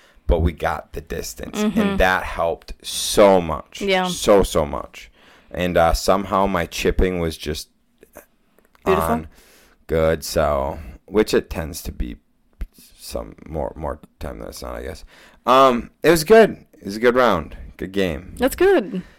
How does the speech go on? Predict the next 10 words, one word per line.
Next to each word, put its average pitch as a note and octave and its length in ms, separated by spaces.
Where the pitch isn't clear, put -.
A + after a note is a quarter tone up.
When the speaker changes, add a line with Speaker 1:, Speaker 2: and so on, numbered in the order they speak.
Speaker 1:
So - 180
then A2 360
we, G#2 200
um, F2 800
th-, E2+ 200
that F2 240
night F#2 260
we E2 140
did, E2 180
um, D#2+ 380